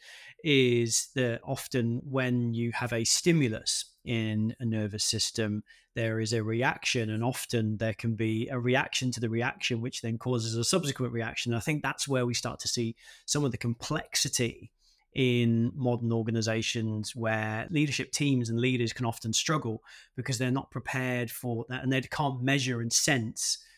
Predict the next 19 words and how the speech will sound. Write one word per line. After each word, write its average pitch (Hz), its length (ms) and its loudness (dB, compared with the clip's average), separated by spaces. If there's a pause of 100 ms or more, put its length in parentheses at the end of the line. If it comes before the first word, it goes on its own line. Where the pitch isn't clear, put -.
(120)
some 131 180 0
of 120 80 0
those 120 220 0
reactions 123 380 -4
happening. 120 420 -4 (240)
So 180 220 2 (180)
how 185 160 0
do 208 80 0
you 196 100 2
support - 520 0
leaders 135 480 2
with 131 400 0
really 139 300 2
understanding 127 680 2
and 120 100 4
getting 123 240 2
to 117 80 -4
grips 127 600 -2
with 120 340 0